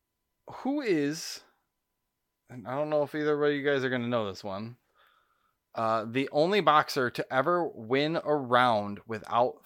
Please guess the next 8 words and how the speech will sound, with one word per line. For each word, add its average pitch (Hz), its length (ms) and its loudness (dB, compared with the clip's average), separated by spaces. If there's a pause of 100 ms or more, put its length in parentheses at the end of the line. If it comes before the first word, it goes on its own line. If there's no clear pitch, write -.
throwing 110 380 -2
a 76 120 -8
punch? - 680 -10 (1400)
'Cause 110 140 -4
they 131 120 4
score 151 440 6
every 123 200 6
round. 101 460 2